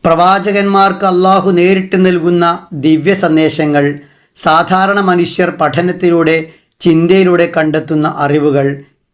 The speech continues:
ഇതെല്ലാം ഇല്ലാ ബിമാ ഷാ, അല്ലാഹു ഉദ്ദേശിച്ചതൊഴികെ എന്ന ഭാഗത്ത് വരുന്നതാണ്. അല്ലാഹു നേർക്കുനേരെ നൽകുന്ന വഹയുകളും അല്ലാഹു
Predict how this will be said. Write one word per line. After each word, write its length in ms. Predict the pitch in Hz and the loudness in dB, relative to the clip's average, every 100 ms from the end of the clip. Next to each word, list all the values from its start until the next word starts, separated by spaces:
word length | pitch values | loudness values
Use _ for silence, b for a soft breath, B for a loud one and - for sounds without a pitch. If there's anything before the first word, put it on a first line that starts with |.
| - | -2
ഇതെല്ലാം 680 | 175 196 175 175 190 185 135 123 - _ - | 0 2 2 2 2 0 -2 -10 -20 _ -6
ഇല്ലാ 300 | 170 175 190 185 | 0 2 2 2
ബിമാ 320 | 170 175 170 | 2 0 -2
ഷാ, 280 | 160 165 160 151 147 | -2 0 0 0 -2
അല്ലാഹു 420 | 156 151 165 156 170 | -4 0 0 2 -2
ഉദ്ദേശിച്ചതൊഴികെ 1080 | 143 165 165 175 147 165 151 147 156 175 160 - _ _ _ _ | 0 0 0 -4 -6 -2 0 2 2 2 0 -4 _ _ _ _
എന്ന 300 | 160 147 175 196 190 151 | -2 0 2 0 -2 -8
ഭാഗത്ത് 580 | 131 139 156 156 - 180 175 | -2 -2 -2 -4 -4 -2 -2
വരുന്നതാണ്. 580 | 165 143 151 156 143 113 - _ _ _ - | -2 0 2 2 0 -2 -12 _ _ _ -6
അല്ലാഹു 360 | 143 151 165 160 | -2 0 0 -2
നേർക്കുനേരെ 720 | 156 165 165 170 170 175 180 | -2 -4 -2 -2 0 0 0
നൽകുന്ന 420 | 170 160 147 170 165 | -2 -2 -2 0 0
വഹയുകളും 640 | 156 123 170 170 175 202 - _ _ _ _ - | -2 0 0 2 2 0 -6 _ _ _ _ -2
അല്ലാഹു 640 | 156 160 185 185 190 | 0 2 2 2 0